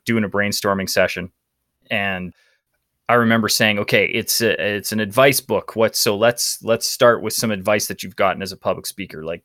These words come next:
go." And one of the guys on my team had said, "Oh, well, you, you picture your audience naked." And I went off on this tirade. I was like, "No, you, you don't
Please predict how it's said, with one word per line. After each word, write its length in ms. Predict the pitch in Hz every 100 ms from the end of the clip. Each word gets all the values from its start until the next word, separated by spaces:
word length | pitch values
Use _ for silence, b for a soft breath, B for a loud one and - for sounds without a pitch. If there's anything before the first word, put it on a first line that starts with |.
| -
go." 340 | 117 110 85 - _ _ _
And 460 | 107 101 98 90 85 -
one 180 | 107 101
of 60 |
the 60 | 92
guys 260 | 95 98
on 100 | 98
my 100 | 92
team 300 | 87 - 104
had 180 | 92 95
said, 220 | - 95 -
"Oh, 220 | 165 165
well, 160 | 107 107
you, 160 | 101 - _
you 160 | - 104
picture 400 | - 143 127 123
your 180 | 110 113
audience 380 | 113 104 95 104
naked." 340 | 110 92 80 b b b b b b _ -
And 140 | 123
I 80 | 110
went 220 | 113 139
off 240 | 139 135 131
on 100 | 113
this 160 | 101
tirade. 420 | - 110 113 85 -
I 100 | 120
was 140 | 123 123
like, 160 | 110 120
"No, 440 | 139 196 254 123
you, 400 | 98 156 156 135 -
you 140 | 180
don't 500 | 131 147 240 277 -